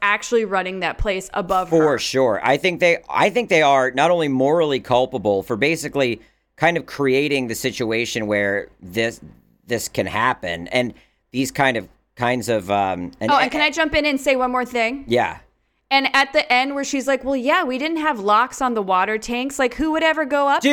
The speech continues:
Speaker 1: there? Like, why would they do that? Like, what? Are you kidding me?"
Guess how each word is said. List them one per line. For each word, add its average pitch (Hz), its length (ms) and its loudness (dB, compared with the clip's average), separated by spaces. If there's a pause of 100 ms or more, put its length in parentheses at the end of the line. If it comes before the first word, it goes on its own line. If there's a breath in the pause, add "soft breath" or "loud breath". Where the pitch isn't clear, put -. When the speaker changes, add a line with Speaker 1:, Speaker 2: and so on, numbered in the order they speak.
Speaker 1:
there? 170 160 2
Like, 180 160 -6
why 240 220 4
would 285 180 -4
they 294 100 0
do 302 240 -2
that? 202 320 2
Like, 220 220 0
what? 262 280 2 (360 loud breath)
Are 262 60 4
you 370 240 2
kidding 302 420 4
me?" 659 500 -2